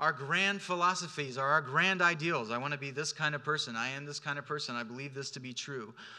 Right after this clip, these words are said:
Our, our reality is the life that we live from day to day. That's the reality. And our time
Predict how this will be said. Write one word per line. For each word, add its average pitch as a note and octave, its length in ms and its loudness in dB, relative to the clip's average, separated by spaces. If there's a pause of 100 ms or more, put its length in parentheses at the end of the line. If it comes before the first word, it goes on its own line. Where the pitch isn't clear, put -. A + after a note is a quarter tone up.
(240)
Our, E3 340 4
our D3+ 140 2
reality D3+ 800 2
is C#3 100 -8
the C#3 120 -4
life C#3+ 280 -4
that C3+ 120 -8
we C3+ 140 -14
live D3+ 500 -10 (380)
from C3+ 180 -8
day D3 160 0
to C#3+ 140 -10
day. D3+ 340 -8 (380)
That's C3+ 180 2
the C3+ 120 -6
reality. B2+ 580 -4 (340)
And D#3+ 120 8
our E3+ 140 10
time F3+ 760 8